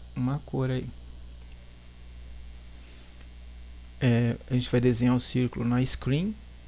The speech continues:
Então o primeiro parâmetro ali vai ser a screen. Vou fazer um teste.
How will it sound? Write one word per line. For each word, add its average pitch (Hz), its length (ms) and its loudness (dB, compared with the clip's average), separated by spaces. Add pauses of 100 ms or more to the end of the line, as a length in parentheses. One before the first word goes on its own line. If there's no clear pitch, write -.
(640)
Então 120 220 6
o 123 40 4
primeiro 131 360 4
parâmetro 127 500 6
ali 123 180 4
vai 135 140 2
ser 143 160 0
a 151 80 6
screen. - 320 -2
Vou 139 140 -8
fazer 123 220 -4
um 123 100 -2
teste. - 520 -2